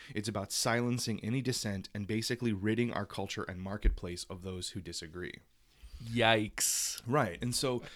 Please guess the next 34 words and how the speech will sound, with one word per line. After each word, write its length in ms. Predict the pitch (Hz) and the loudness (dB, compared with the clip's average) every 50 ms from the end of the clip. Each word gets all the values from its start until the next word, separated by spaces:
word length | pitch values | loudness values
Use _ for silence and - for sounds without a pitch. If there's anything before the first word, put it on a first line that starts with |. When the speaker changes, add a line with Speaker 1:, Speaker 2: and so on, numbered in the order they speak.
| - - - | 4 4 4
Speaker 1:
for 220 | - - 135 131 | 4 0 2 2
those 240 | 120 127 135 143 - | 4 4 4 2 2
people 280 | - 147 143 - 123 | 2 0 0 2 0
who 200 | 110 110 123 117 | 0 2 0 0
don't 640 | 101 95 95 113 110 117 135 147 127 - - - - - - - - - - - - - 101 | 0 0 2 2 4 4 4 2 0 -2 -4 -6 -8 -10 -16 -20 -20 -20 -20 -20 -16 -10 -4
believe 520 | - 113 104 101 104 110 107 107 95 - - | -2 -2 0 0 0 2 2 2 0 0 -2
in 80 | 101 104 | -2 0
the 120 | 107 107 | 0 0
inherent 460 | 104 95 - - 107 104 95 82 101 | 0 -2 -2 -4 -4 -2 -2 -4 -6
goodness 480 | 90 101 101 98 101 98 95 87 - - | -4 -4 -4 -2 -2 -4 -4 -4 -4 -6
of 180 | - 98 87 | -6 -6 -8
equality 720 | 98 92 - - 107 98 95 98 98 98 90 90 87 85 - - | -8 -8 -6 -2 -2 0 0 0 -2 -4 -6 -6 -8 -10 -12 -12
to, 180 | - - 104 | -12 -10 -10
for 160 | - - - | -6 -2 0
L 140 | 92 113 120 | 0 0 0
G 120 | - 110 107 | 0 0 -2
B 160 | 98 101 104 | -2 -2 -4
T 160 | - - 110 | -4 -4 -4
people, 560 | 98 - - 147 165 156 - 98 87 85 87 - - - - - | -4 -2 0 -2 -2 0 -2 -2 -2 -4 -4 -8 -12 -18 -12 -4
see 500 | - - - - - 156 151 151 151 143 - | -2 0 2 2 2 0 0 0 0 -2 -2
it 280 | - 107 110 110 - - - | -4 -4 -2 -2 -4 -4 -4
as 680 | 117 117 113 110 107 104 104 104 101 98 92 - - - _ _ _ _ _ _ _ _ _ _ _ _ _ - | -4 -2 -2 0 0 -2 -2 -2 -4 -6 -8 -10 -12 -14 _ _ _ _ _ _ _ _ _ _ _ _ _ -18
them 380 | 104 98 107 123 123 123 123 120 | -10 -4 0 0 2 2 0 0
being 360 | 110 113 110 104 101 101 98 | 0 0 0 0 0 -2 -4
silenced, 800 | - - - - 165 160 156 117 95 80 - - - - - | -4 -4 -2 0 2 2 2 2 0 -2 -6 -8 -8 -8 -8
and 240 | - - 104 104 101 92 92 | -6 -6 -4 -6 -6 -8 -10
th-, 140 | 101 104 - - | -14 -14 -10 -6
like, 180 | 110 110 101 - | -4 -4 -4 -4
they 140 | 101 113 123 | 0 0 0
see 340 | 117 - - - 143 139 131 | 2 0 -2 0 0 0 0
themselves 560 | 117 123 117 110 - - 127 113 113 107 95 | 2 0 0 0 0 0 0 2 0 0 -2
as 140 | 104 98 87 | -4 -6 -4
the 100 | 87 107 | -6 -8
persecuted 1000 | - - 143 143 131 - - 104 - - - 107 95 - - 76 60 - - | -4 -2 0 0 2 0 -2 -4 -6 -6 -4 -4 -4 -4 -6 -10 -10 -10 -12